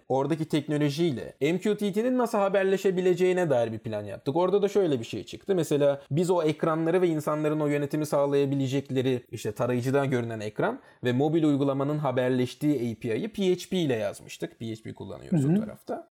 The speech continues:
Speaker 1: Ama dedik ki P H P'de soket olayları üzerinde M Q T T ile kavga edeceğimize belli ki bu işi Node J S ile çok daha rahat çözebiliriz. O yüzden araya gittik. Bu ikisinin arasına oturup haberleşmeyi sağlayacak, M Q T T'yi sürekli dinleyecek.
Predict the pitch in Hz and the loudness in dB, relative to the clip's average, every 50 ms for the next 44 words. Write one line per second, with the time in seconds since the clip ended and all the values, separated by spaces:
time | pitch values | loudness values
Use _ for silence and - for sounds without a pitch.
0 | _ 139 139 151 160 170 202 214 208 131 - - 139 170 208 - - _ - 165 | _ -2 -2 0 0 0 0 -2 -4 -6 -6 -4 -2 -2 -2 -4 -8 _ -2 0
1 | 180 185 180 - - - 180 185 185 175 190 175 - - 156 151 - 180 170 170 | 0 0 0 -2 -6 -4 -2 -2 0 0 -2 -2 0 -2 -2 0 0 0 0 0
2 | 165 160 165 160 160 156 165 165 160 160 156 143 156 151 147 147 151 151 147 135 | 0 2 2 2 2 2 2 2 2 2 0 2 0 0 0 0 0 -2 -2 0
3 | 131 139 143 - - 151 147 139 - 147 143 131 - 151 143 123 110 - 127 120 | 0 -2 -2 -2 -2 -2 -2 -2 -2 -4 -4 -2 -2 -2 -2 -2 -2 0 0 0
4 | 123 151 196 330 320 175 143 117 127 104 92 - - - - - - 302 302 - | 0 2 2 2 2 2 0 -4 -4 -6 -10 -10 -14 -16 -10 -8 -8 -8 -10 -10
5 | _ 160 180 185 185 180 180 160 - 151 143 185 190 135 123 - - 123 - 262 | _ 0 0 0 2 0 -2 -2 -2 -2 0 0 0 -2 -2 -6 -8 -10 -10 -10
6 | - _ 156 185 202 202 - 208 185 170 160 156 220 214 208 208 190 - - 165 | -8 _ -2 0 0 0 0 0 0 2 2 2 0 0 0 0 -2 -2 0 0
7 | 151 139 127 135 151 185 - - 175 160 143 156 147 131 123 95 - - - - | 2 2 4 2 2 0 0 0 0 0 2 0 0 0 -2 -6 -8 -12 -16 -18
8 | - - - _ - 220 220 202 175 185 185 190 190 180 175 170 165 165 175 - | -20 -20 -16 _ 0 2 2 2 2 0 0 2 2 4 2 2 2 0 -4 -6
9 | - _ - 165 - - _ _ 170 202 214 175 - 175 165 - 220 240 226 214 | -6 _ -10 -10 -10 -12 _ _ 0 0 0 0 0 -4 -4 -2 -4 -2 0 0
10 | 180 175 170 - 175 175 165 165 156 - 175 160 156 - 160 147 147 151 151 151 | 0 0 0 0 -2 0 0 0 0 0 0 0 0 0 0 2 2 2 2 2
11 | 151 147 - 151 160 160 151 - - 143 135 127 117 117 110 123 156 165 143 139 | 2 -2 -2 -4 -4 -4 -4 -2 0 0 2 2 0 0 -2 -2 -4 -2 -2 -2
12 | 139 139 - 151 143 131 - 143 131 - 147 143 - - 202 208 196 - 139 127 | -2 -2 -2 -2 -4 -4 -4 -6 -4 -4 -4 -4 -2 0 0 0 0 0 -2 -4
13 | 110 120 117 110 107 104 104 117 196 233 247 | -4 -4 -6 -8 -10 -12 -8 -6 -4 -4 -4